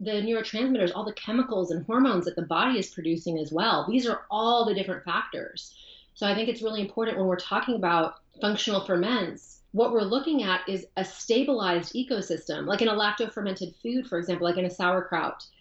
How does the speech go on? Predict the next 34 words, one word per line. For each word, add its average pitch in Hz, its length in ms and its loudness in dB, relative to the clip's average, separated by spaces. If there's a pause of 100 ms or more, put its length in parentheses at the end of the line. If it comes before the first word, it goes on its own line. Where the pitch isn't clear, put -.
(220)
You 226 100 0
have 262 100 6
a 262 80 0
stabilized 226 560 0
ecosystem 180 580 -2
with 170 160 -2
a 185 160 -2
lower 185 420 2
P 196 260 2
H, 165 220 2
a 170 40 0
little 180 160 2
bit 226 120 -2
more 190 160 4
acidic. 165 540 0 (260)
And 214 200 2
this 262 240 2
helps - 560 -8
to 202 320 -2 (120)
fertilize 185 760 0
and 185 260 2
nurture 185 600 2
that 165 260 0
ecosystem, 180 680 0
not 233 280 2
just 285 300 -2
with 240 160 -4
the 196 100 0
live 175 260 2
organisms 175 540 0
that 156 80 -4
are 151 160 -6
present, 156 340 -6
but 170 200 2